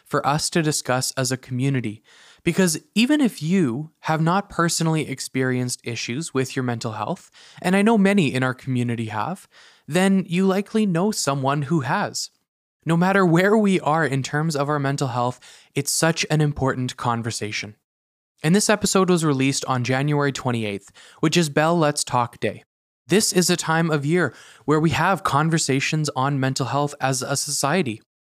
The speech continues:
And so as a ministry, we believe that the church should be engaged in this conversation in a meaningful way. And this podcast episode is part of that.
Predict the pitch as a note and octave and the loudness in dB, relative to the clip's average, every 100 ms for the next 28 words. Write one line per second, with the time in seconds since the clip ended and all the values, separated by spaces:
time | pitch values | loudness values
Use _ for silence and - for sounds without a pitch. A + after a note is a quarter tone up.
0 | _ E3 E3 G3 G3 F3 F3 F3 A#3 B3+ | _ 0 4 4 6 6 6 4 4 2
1 | - A#2 B2+ - - - _ - D3 G#3+ | -2 -2 -2 -10 -20 -20 _ -4 0 2
2 | A#3 G#3 A3+ C#3+ D3 D3+ - E3 - - | 2 2 2 0 -4 -4 -4 -4 -4 -8
3 | - D#3+ D3+ E3 D3+ D3+ C#3+ B2+ F3 C3+ | -2 -2 0 -2 0 -2 -2 0 0 -2
4 | A2+ - - C3 C#3 D3 - C#3 C3+ B2 | -6 -14 -8 -4 -4 -4 -4 -2 -2 -2
5 | A2 A2 - A2+ C#3+ D3 D3+ D3 D#3+ E3+ | -4 -4 -8 -8 -2 2 4 4 4 4
6 | E3 - C#3 A#2 G#2+ A2 _ _ _ _ | 2 2 0 0 -4 -10 _ _ _ _
7 | _ - C3+ G3 - E3+ E3 E3 D#3+ - | _ -4 0 0 2 0 2 2 0 0
8 | C#3 D3+ - D#3 E3+ - _ D#3 D#3 - | -2 0 0 2 0 -4 _ 0 0 -2
9 | D3 F3 A#2 G2+ | 0 0 -2 -6